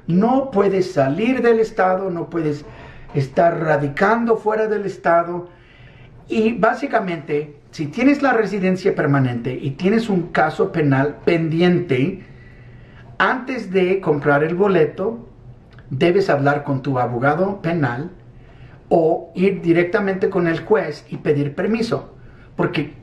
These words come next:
ellos tienen el derecho de averiguar dónde andas, porque si te sueltan, quieren estar seguros que te presentes ante el juez cuando hay un juicio.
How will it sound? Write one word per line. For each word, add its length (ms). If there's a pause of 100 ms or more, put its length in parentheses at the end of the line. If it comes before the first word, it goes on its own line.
(500)
ellos 300
tienen 260
el 140
derecho 380
de 220
averiguar 560
dónde 320
andas, 580 (640)
porque 580
si 240
te 180
sueltan, 760 (1200)
quieren 560
estar 400
seguros 680 (160)
que 140
te 280
presentes 1080
ante 340
el 120
juez 600 (500)
cuando 400
hay 160
un 80
juicio. 540